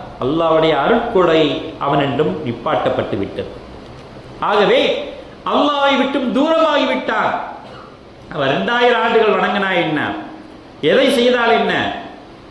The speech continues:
என்னுடைய ரஹ்மத் என்னும் அருட்கொடையை விட்டும் தூரமாகி விட்டான். ஆகவே தான் அருட்கொடையை கேட்டுக்கொண்டே இருங்கள் என்று பெருமானார் ரசூலை கரீம் ஸல்லல்லாஹு அலைஹி வஸல்லம் சொல்லி காட்டினார். இரண்டாவதாக, ஹாரூத் மாரூத் இரண்டு மலக்குமார்கள்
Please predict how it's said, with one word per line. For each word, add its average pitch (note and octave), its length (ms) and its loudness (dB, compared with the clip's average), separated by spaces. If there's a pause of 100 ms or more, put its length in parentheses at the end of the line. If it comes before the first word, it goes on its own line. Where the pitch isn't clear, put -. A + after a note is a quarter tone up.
என்னுடைய A3+ 840 4 (180)
ரஹ்மத் C4 500 2
என்னும் A#3+ 340 2
அருட்கொடையை C4 920 2
விட்டும் C#4 420 -2
தூரமாகி D#3+ 460 2
விட்டான். G#2 340 -10 (1160)
ஆகவே D3+ 480 0
தான் A#3 140 0
அருட்கொடையை F#3 640 2
கேட்டுக்கொண்டே E3+ 640 0
இருங்கள் E3+ 360 2
என்று D3 200 0
பெருமானார் C3+ 540 0
ரசூலை A#2+ 240 0
கரீம் A#2 360 -2
ஸல்லல்லாஹு G#2+ 40 -4
அலைஹி G#2 160 -4
வஸல்லம் G2+ 140 -2
சொல்லி F#2+ 340 -6
காட்டினார். F2+ 560 -10 (680)
இரண்டாவதாக, C#4 760 2 (680)
ஹாரூத் C4+ 500 0
மாரூத் G3 600 0
இரண்டு E3 240 0
மலக்குமார்கள் E3 720 -2